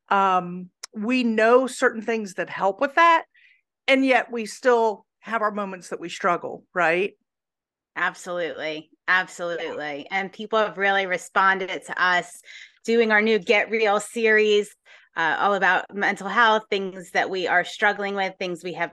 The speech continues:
Speaker 2: overcome, um, just, just different things that happen in the life of a reseller that are probably pretty unique to this community. Probably
Speaker 1: Yeah.
Speaker 2: pretty unique to this community. So I, I'm excited to, to bring some of this to the forefront, and, uh,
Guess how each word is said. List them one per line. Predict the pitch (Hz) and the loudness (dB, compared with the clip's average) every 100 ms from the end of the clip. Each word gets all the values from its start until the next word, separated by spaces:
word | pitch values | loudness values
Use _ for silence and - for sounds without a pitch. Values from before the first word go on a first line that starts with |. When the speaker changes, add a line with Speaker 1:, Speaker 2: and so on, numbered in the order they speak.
| _ | _
Speaker 2:
overcome, | 180 175 156 - - 302 262 240 233 233 _ - - _ | -10 -6 -6 -6 0 4 6 4 2 -6 _ -20 -20 _
um, | - 190 180 175 | -2 0 -2 -6
just, | 269 285 - 220 | -6 -6 -6 -14
just | - 311 - | -4 -4 -4
different | 320 330 285 | -2 2 2
things | 226 277 339 | 2 0 0
that | - 170 | 0 0
happen | 190 302 233 | 2 2 2
in | 180 | 0
the | 185 | 2
life | 185 190 208 | 2 2 -2
of | 185 | -4
a | 185 | -2
reseller | 196 254 - 170 160 160 | 0 -2 2 2 2 0
that | 175 | 0
are | 196 - | 0 0
probably | 285 403 403 294 | 4 6 4 0
pretty | 330 302 | 0 2
unique | 262 247 233 | 2 0 -2
to | - 214 | -6 -4
this | 190 180 | -4 -4
community. | - 202 190 156 - - - _ _ _ _ _ _ _ | -10 -6 -4 -4 -6 -12 -16 _ _ _ _ _ _ _
Probably | 196 202 | -4 0
Speaker 1:
Yeah. | 202 | -2
Speaker 2:
pretty | 208 185 180 | -4 -8 -8
unique | 165 151 123 | -6 -8 -10
to | 156 | -12
this | 127 - | -12 -10
community. | 180 160 139 120 - | -8 -8 -8 -10 -16
So | - 151 | -10 -6
I, | 151 175 - | -2 0 2
I'm | 214 330 | 2 0
excited | 381 - 262 240 226 | -2 0 4 4 4
to, | 233 196 | 0 -2
to | 190 196 | -4 -6
bring | 208 208 | -2 -4
some | 208 - 208 | -6 -6 -4
of | 196 | -2
this | 190 190 | -4 -6
to | 208 | -6
the | 185 | -2
forefront, | - 240 240 254 247 233 - | 4 4 6 4 4 4 0
and, | 185 180 180 | -2 -2 2
uh, | 175 170 | 4 4